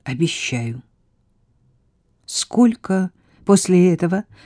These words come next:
ты намерена еще у нее проработать?» Он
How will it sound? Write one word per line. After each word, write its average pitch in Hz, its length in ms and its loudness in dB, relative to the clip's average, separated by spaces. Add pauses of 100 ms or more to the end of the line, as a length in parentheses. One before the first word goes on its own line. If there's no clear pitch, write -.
ты 196 140 8
намерена 185 460 6
еще 175 300 0
у 170 80 4
нее 160 380 2
проработать?» 147 800 -4 (840)
Он 170 260 0